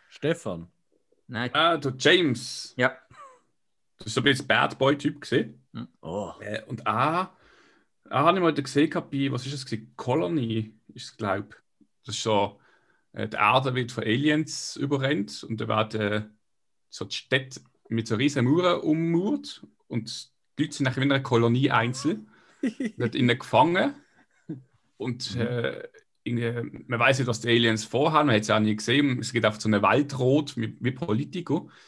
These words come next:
Speaker 2: Mhm.
Speaker 3: in der Kolonie und die treffen sich und müssen dann, äh, ähm, klären, wo, wie, wie gehen sie weiter und was für Befehl kommen sie von den Aliens.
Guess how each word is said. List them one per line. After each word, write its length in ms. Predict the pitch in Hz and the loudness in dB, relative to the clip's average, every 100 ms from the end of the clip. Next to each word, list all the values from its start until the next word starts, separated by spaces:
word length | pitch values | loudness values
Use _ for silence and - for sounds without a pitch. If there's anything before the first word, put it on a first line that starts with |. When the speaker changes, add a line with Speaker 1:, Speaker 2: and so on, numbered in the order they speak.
| _ | _
Speaker 2:
Mhm. 200 | 113 110 - | -8 -8 -6
Speaker 3:
in 60 | 131 | -6
der 80 | |
Kolonie 540 | 123 131 139 139 139 143 | -2 0 0 0 2 2
und 280 | 147 127 107 | 2 -2 -6
die 80 | 104 | -6
treffen 340 | 123 135 143 | -4 -2 -2
sich 220 | 139 139 | -4 -4
und 100 | 123 | -2
müssen 160 | 110 107 | -2 0
dann, 160 | 104 101 | -2 -2
äh, 140 | 101 - _ _ _ _ _ | -4 -8 _ _ _ _ _
ähm, 400 | - 104 117 - - | -14 -10 -10 -12 -10
klären, 400 | - 107 113 107 | 0 2 2 2
wo, 160 | 101 104 | 0 0
wie, 160 | 107 | 0
wie 260 | 107 107 - | 2 0 -2
gehen 180 | 113 110 | -4 -4
sie 200 | 110 107 | -2 -2
weiter 320 | 160 - 151 | -2 -2 0
und 140 | 135 | 2
was 160 | 110 - | 0 -2
für 60 | 117 | -2
Befehl 400 | 107 98 120 143 | 0 4 4 4
kommen 300 | 156 160 151 | 2 2 0
sie 140 | 147 | -2
von 140 | 147 143 | -2 0
den 460 | 143 139 139 139 | 4 6 6 4
Aliens. 720 | - 147 147 143 156 196 - | 2 4 6 6 4 -2 -12